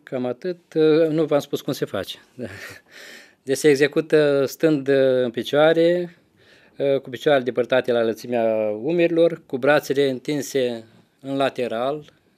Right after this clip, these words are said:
uh, și, uh, ca, imitând, uh, vulturul care planează în zbor, având imprimat în minte atitudinea vulturului, despre care am vorbit mai înainte,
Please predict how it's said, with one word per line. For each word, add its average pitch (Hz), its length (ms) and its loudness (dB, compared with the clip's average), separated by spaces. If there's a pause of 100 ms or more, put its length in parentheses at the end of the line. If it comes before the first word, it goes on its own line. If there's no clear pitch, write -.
uh, 123 420 -8
și, - 220 -12
uh, 135 600 -4
ca, 135 260 -4
imitând, 135 560 -6
uh, 120 600 -6
vulturul 135 360 -6
care 120 200 -2
planează 120 500 -4
în 117 60 -6
zbor, 135 440 -8 (680)
având 131 420 -2
imprimat 131 480 -4
în 123 80 -6
minte 120 260 -6
atitudinea 113 640 -8
vulturului, 131 880 -6 (420)
despre 117 260 -12
care 113 260 -8
am 110 80 -10
vorbit 113 340 -10
mai 110 100 -14
înainte, 143 460 -10